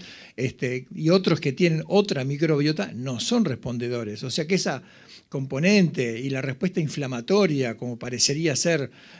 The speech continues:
este, que no infecciosa, sino inflamatoria, podía ser una cuestión a, a tener en cuenta. Y que muchos niños han tenido sibilancias y los padres no supieron,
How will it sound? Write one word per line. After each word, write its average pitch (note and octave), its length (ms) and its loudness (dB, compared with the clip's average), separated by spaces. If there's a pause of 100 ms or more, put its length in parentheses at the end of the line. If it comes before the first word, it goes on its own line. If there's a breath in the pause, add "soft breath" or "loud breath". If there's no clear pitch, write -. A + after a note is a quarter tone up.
este, B2 320 -8
que C3+ 140 -4
no D#3 120 0
infecciosa, D3+ 720 4
sino C3+ 240 -2
inflamatoria, F3 920 4 (240 loud breath)
podía D#3 260 2
ser F3+ 240 4
una D3+ 220 2
cuestión D3 420 0
a, D#3+ 180 -2
a C3 140 -6
tener D3 240 0
en B2+ 140 -2
cuenta. B2+ 500 -4 (420 loud breath)
Y F3 120 0
que A3+ 160 4
muchos B3 320 4
niños G3 640 4 (120 loud breath)
han F#3 220 0
tenido F#3 380 4
sibilancias D3 880 0
y B2+ 100 -4
los B2+ 140 -4
padres E3 260 -2
no D#3 80 -2
supieron, C3+ 600 0